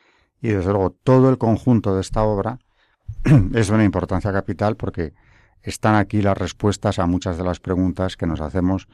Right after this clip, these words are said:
a la hora de interpretar el Evangelio o las epístolas de los, de los primeros discípulos. Eh,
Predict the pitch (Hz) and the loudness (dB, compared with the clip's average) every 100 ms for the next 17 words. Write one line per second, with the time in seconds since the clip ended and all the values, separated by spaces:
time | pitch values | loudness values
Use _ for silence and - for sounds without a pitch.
0 | _ _ _ _ - 92 87 90 92 92 | _ _ _ _ -2 2 2 2 2 0
1 | 90 90 85 80 90 87 85 92 - 110 | -2 -4 -6 -4 -2 0 0 -2 -2 -2
2 | 101 98 104 - _ _ _ _ - 98 | 0 0 -2 -8 _ _ _ _ 0 4
3 | 98 98 82 - 80 80 - 87 - 82 | 4 2 -2 -4 -4 -4 -4 -6 -4 -2
4 | 78 - 76 76 71 - - _ _ - | -2 -4 -6 -8 -10 -14 -20 _ _ -6
5 | - - 85 78 104 85 82 80 73 - | -6 -8 -8 -8 -8 -6 -4 -4 -8 -8
6 | 80 - 131 117 73 - - _ - - | -6 -2 -2 -2 -6 -8 -18 _ -4 -4
7 | - - _ - - - _ _ _ _ | -10 -16 _ -20 -20 -20 _ _ _ _
8 | _ - 101 95 92 90 90 82 | _ 0 2 4 4 2 2 -2